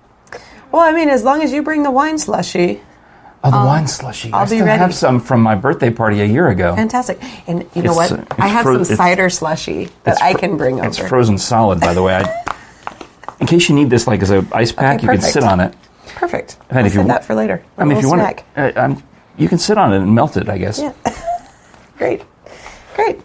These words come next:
Speaker 2: Here, I'll put it back here.
Speaker 1: Okay, all right.
Speaker 2: Uh, just anyway, we've got this bag. For those of you who are just listening on all the different podcast apps, which is great, we do appreciate that. Uh, I've got this bag of, of frozen, uh, wine and juice that I, you and I bought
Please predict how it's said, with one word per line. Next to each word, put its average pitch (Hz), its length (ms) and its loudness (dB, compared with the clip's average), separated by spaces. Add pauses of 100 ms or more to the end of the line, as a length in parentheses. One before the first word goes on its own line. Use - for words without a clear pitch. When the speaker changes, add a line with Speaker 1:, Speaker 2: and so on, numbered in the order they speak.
Speaker 2:
Here, 131 160 2
I'll 214 80 0
put 135 160 -2
it - 60 -10
back - 160 -4
here. - 220 -2
Speaker 1:
Okay, 202 100 -6 (180)
all - 60 -8
right. 180 160 -6 (500)
Speaker 2:
Uh, 127 140 -8
just 117 200 -6
anyway, 120 220 0
we've 117 160 2
got 151 180 0
this 110 140 0
bag. 104 400 -2
For - 100 -4
those 143 160 2
of 131 80 2
you 113 60 2
who 104 100 4
are 98 40 2
just 104 180 -2
listening 110 480 2 (260)
on 101 180 2
all 101 120 2
the 98 80 2
different 98 240 -2
podcast 107 600 -2
apps, 95 380 -4
which - 180 -2
is 107 140 0
great, 104 400 0
we 113 80 2
do 95 140 2
appreciate 90 560 -2
that. 95 240 -2 (340)
Uh, - 40 0
I've 98 280 2
got 101 200 -2
this 98 200 0
bag 101 420 0
of, 85 220 -2
of 87 260 -2
frozen, 95 800 0 (420)
uh, 87 200 0
wine 104 380 4
and 90 320 2
juice 110 460 2
that 101 180 0
I, 92 160 0 (280)
you 113 160 4
and 123 80 2
I 107 120 4
bought 98 340 0